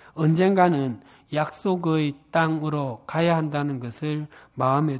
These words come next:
두고 있었던 것이 틀림없습니다. 그는 그렇게 애굽의 총리로 있으면서도 하나님을 신뢰하는 믿음의 소유자였던 것입니다. 요셉 형들의 말을 들은 바로왕이 이렇게 말했습니다.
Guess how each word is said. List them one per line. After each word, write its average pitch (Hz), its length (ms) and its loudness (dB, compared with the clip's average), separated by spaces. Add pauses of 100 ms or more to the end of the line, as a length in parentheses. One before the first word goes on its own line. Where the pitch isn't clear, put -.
두고 190 280 -2
있었던 139 380 -8
것이 117 340 -12
틀림없습니다. 127 920 -10 (760)
그는 180 220 -2
그렇게 151 600 -2 (280)
애굽의 175 340 4
총리로 180 500 -2
있으면서도 139 800 -4 (200)
하나님을 165 580 0
신뢰하는 135 760 -4 (280)
믿음의 156 420 0
소유자였던 139 760 -4
것입니다. 107 480 -10 (1200)
요셉 180 420 0
형들의 190 380 2
말을 147 380 0
들은 139 480 -2
바로왕이 147 480 0
이렇게 160 280 -6
말했습니다. 117 760 -8